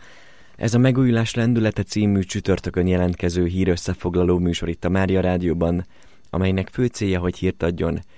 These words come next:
a Reformáció ötszázadik jubileumát ünneplő emlékév programjairól,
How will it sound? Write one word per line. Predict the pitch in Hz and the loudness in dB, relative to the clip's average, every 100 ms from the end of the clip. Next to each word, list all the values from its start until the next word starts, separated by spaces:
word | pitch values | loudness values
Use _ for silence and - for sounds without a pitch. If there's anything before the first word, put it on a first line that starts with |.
| - - | -20 -8
a | 90 | -4
Reformáció | 107 - 95 92 90 - 87 85 - | -2 -2 0 0 -2 -4 -2 -2 -2
ötszázadik | 90 - 101 95 95 90 - | -4 -4 -4 -2 -2 -4 -4
jubileumát | 90 92 87 87 90 - | -2 2 2 2 0 -2
ünneplő | 92 87 92 90 | 0 0 0 0
emlékév | 92 92 90 - 87 | 0 0 0 -2 -6
programjairól, | - 117 110 98 95 95 90 80 67 | 0 0 2 0 2 0 0 0 0